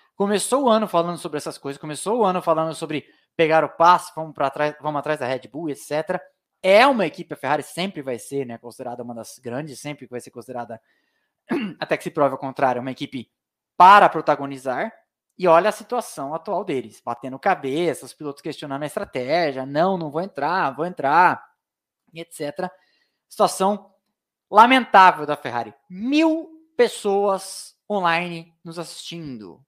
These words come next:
Que legal. E seiscentos e noventa e cinco likes. O que significa que um terço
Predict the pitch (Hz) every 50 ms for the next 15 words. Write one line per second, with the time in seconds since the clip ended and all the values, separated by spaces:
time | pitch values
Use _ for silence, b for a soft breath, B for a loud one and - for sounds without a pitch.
0 | _ _ - 233 214 180 139 143 139 123 110 101 - _ _ _ - 233 - 311
1 | 311 262 - - - 254 277 254 - 240 233 220 185 196 202 202 202 185 - -
2 | - 175 180 185 175 - 147 151 151 147 139 123 - - - - - - _ _
3 | _ _ _ _ _ _ _ _ _ - - 277 254 269 254 226 - - 247 269
4 | 262 - 156 113 107 - _ _ _ _ _ _ - 226 254 277 - 220 208 208
5 | 220 220 - - - 247